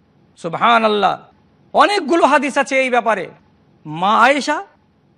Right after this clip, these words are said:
কম্বলের নিচু থেকে নবীর কাছ থেকে নিচে পালিয়ে যাচ্ছেন, আল্লাহ রসুল তাকে ডাকছেন, "এখানে এসো, কম্বলের তলে ঢুকো।" নবী জিজ্ঞেস করে বলছেন, "তুমি ঋতুবতী?"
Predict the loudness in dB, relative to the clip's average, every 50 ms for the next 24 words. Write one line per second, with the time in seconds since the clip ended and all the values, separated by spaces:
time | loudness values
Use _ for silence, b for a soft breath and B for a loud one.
0 | _ _ -6 -4 -4 -2 0 2 2 6 6 6 4 4 -2 -4 -6 -4 -4 -2
1 | -2 0 0 0 0 0 0 -2 0 -2 -2 -2 -2 -6 -6 -2 -2 -2 0 -2
2 | -2 -2 0 -2 -2 -2 0 -2 -2 0 2 0 0 0 -2 -4 -6 -10 -10 -10
3 | -12 -14 -16 -20 _ _ _ _ _ _ _ _ _ _ 0 0 2 4 4 4
4 | 2 2 0 0 0 0 2 2 4 6 6 4 4 2 -2 -2 -2 -2 -4 -10
5 | -14 -18 _ _ _ _ -10 -8 -2 0 2 2 2 2 2 2 -2 -2 -2 -4
6 | -8 -16 _ _ _ _ _ _ _ _ -4 -2 0 2 4 4 4 2 2 0
7 | 0 0 0 -2 -2 -4 -6 -6 -6 -8 -8 _ _ _ _ _ -10 -8 -6 -6
8 | -6 -4 -2 -2 -2 -2 0 -2 -2 -2 -2 -4 -4 -4 -4 -6 -6 -10 -14 _
9 | _ _ _ _ _ _ _ _ -10 -6 -4 -2 -2 -2 2 2 4 4 4 4
10 | 2 0 0 -2 -4